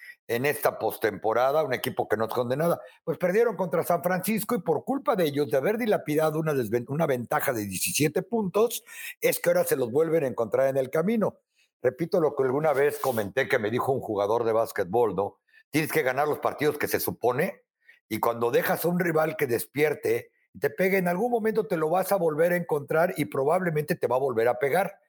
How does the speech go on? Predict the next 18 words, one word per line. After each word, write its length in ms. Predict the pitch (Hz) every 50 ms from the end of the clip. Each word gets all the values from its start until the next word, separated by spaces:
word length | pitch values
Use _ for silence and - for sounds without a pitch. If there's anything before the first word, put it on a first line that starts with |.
| _ - - - _ -
Yo 100 | 131 131
creo 160 | - 185 175
que 120 | - 185
es 40 | 170
lo 100 | 175 160
que 100 | - 127
en 80 | 131 156
este 200 | 151 - - 170
momento 400 | 135 120 120 131 147 143 - -
está 220 | - - 131 127
pensando 680 | - 143 - - 120 127 139 139 147 135 117 - - - _ _ _ - _ _
San 280 | - - 113 107 92 -
Francisco. 800 | 98 104 101 92 - - 127 123 95 - - - - - _ _ _ _ _ _ _ _ _ -
Eh, 300 | 101 107 107 110 110 104
digo, 180 | 110 131 123 120
perdón, 300 | 95 113 113 120 127 117
los 120 | 107 101
Rams. 380 | 107 120 117 95 85 - -